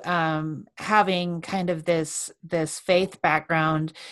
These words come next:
that this structure set up for you, in that structure, divorce was a failure. It wasn't, um, it wasn't a mutual agreement or, or whatever, but it really was this, this failure feeling.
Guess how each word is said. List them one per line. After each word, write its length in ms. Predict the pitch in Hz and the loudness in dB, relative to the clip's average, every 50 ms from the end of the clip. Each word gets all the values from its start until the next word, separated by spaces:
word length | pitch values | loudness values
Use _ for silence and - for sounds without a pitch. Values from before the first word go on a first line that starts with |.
| - - _ | -20 -4 _
that 320 | - 160 156 151 143 - - | 2 4 4 4 2 0 -4
this 300 | - 110 170 160 160 - | -8 -6 -2 0 0 0
structure 540 | - - - 196 175 170 - - - 160 151 | 0 0 2 2 2 2 0 -2 0 0 0
set 240 | - - 175 156 160 | 2 2 4 4 6
up 200 | 170 170 - - | 4 4 2 -2
for 80 | 190 170 | -2 0
you, 200 | 151 147 147 151 | 2 2 0 0
in 280 | - - 175 190 202 | 0 0 0 2 2
that 200 | 190 170 160 - | 2 2 2 0
structure, 840 | - - - - 185 185 190 - - - 175 151 135 131 139 160 160 - - - - - - - - - 165 160 | -2 -4 0 2 2 2 2 0 -2 -4 -2 0 0 0 0 -2 -4 -6 -12 -16 -16 -18 -18 -18 -10 -6 -2 0
divorce 640 | 143 185 156 165 180 180 175 175 170 170 - - | 2 2 4 4 6 6 8 8 8 6 4 2
was 540 | 165 156 156 170 165 170 170 170 156 - - | -2 2 6 6 8 8 6 4 2 0 -2
a 60 | - 156 | -6 -6
failure. 640 | - - - 180 175 175 170 160 143 135 135 135 | -4 0 4 4 6 6 6 4 2 0 0 0
It 220 | 139 143 147 - - | -2 -2 -2 -2 0
wasn't, 680 | 165 165 160 156 147 151 156 151 151 151 - - - - - _ - | 2 2 4 4 2 0 -2 -2 -2 -2 -4 -8 -10 -12 -10 _ -4
um, 480 | 180 160 151 151 147 143 139 139 139 - | -2 -2 -2 -2 -4 -4 -4 -6 -4 -2
it 140 | 170 170 | 0 2
wasn't 320 | 156 165 165 156 165 160 151 | 4 4 2 2 2 0 0
a 40 | 151 | 0
mutual 600 | 151 156 160 151 - 170 160 151 151 143 143 139 | 0 0 0 -2 -2 0 0 0 2 2 2 0
agreement 680 | 156 147 175 196 220 214 208 202 196 190 190 170 - 170 | 0 2 4 4 4 4 4 4 4 2 2 0 0 2
or, 340 | 156 147 143 139 139 - | 2 2 2 2 0 0
or 180 | - - 156 151 | 0 0 0 0
whatever, 400 | 147 156 165 175 180 180 160 147 | 2 2 4 6 6 6 4 2
but 140 | 139 151 151 | 2 2 2
it 140 | 156 147 - - - | 0 0 0 0 0
really 220 | 175 170 156 160 | 2 2 2 2
was 540 | 151 147 156 160 156 156 151 151 147 - - - | 2 4 4 6 6 6 4 2 -2 -4 -4 -2
this, 420 | 147 135 147 143 - - - - _ | -2 0 0 -2 -4 -8 -10 -10 _
this 480 | 180 160 160 147 147 147 - - - - _ _ - | -6 -4 -2 -2 -2 -2 -6 -8 -10 -12 _ _ -20
failure 800 | - - - - 175 160 156 151 151 143 139 139 139 131 135 - _ _ _ - | -20 -18 -6 0 2 2 4 4 2 2 0 0 0 -2 -4 -6 _ _ _ -20
feeling. 540 | - - - 165 160 151 - - 82 104 143 | -12 -6 -2 -2 0 -2 -2 -6 -10 -12 -16